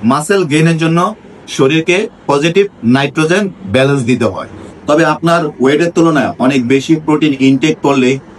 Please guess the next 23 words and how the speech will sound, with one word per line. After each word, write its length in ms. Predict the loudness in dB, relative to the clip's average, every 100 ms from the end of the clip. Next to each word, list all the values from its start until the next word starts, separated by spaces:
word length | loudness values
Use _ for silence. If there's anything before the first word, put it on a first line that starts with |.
| -6
খুব 160 | -2 0
একটা 240 | 0 -2
আহামরি 380 | 0 0 2 0 0
লাভ 340 | -2 -2 0
হবে 220 | -2 -2 -4
না। 100 | -6 -14 -20 -20 -20 -20 -20 -20 -8 -2
অনেকেই 520 | 0 2 2 0 -4 -14 -18 -4
আমরা 260 | 2 2
অনেক 380 | 2 0 0 2
বেশি 280 | 0 0 -2
একদিনে 420 | -2 -2 0 0
প্রোটিন 320 | 0 0 0 2
ইনটেক 400 | 2 0 0 -2
করি 280 | 0 0 0 -2 -16 -10 -4
এবং 280 | 0 0 0
আমরা 260 | -2 0 -2
ভাবি 400 | -2 0 0 -2 -6
আমাদের 340 | -2 0 0
অনেক 320 | 0 -2 0
বেশি 240 | 0 2 2
মাসল 380 | 2 0 -2 -2 -8 -2
গেইন 200 | 2 2
হবে 280 | 0 -2